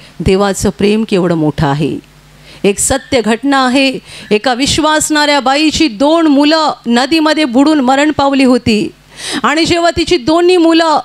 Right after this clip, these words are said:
लहान लहान मुलं होती, मरण पावली, त्या मुलांची प्रेतं तिच्या समोर होती.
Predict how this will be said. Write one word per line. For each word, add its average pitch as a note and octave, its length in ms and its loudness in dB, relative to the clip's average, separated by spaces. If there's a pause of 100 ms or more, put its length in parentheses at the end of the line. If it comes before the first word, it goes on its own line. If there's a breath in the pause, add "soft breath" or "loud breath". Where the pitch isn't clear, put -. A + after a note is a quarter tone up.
लहान C#4 300 0
लहान D#4 340 2
मुलं D#4 220 4
होती, D4 280 0
मरण C#4+ 320 2
पावली, C#4 480 0 (880 loud breath)
त्या D#4+ 260 2
मुलांची F4 560 2
प्रेतं E4+ 420 -2
तिच्या F4 260 -2
समोर F4 380 0
होती. D#4 540 0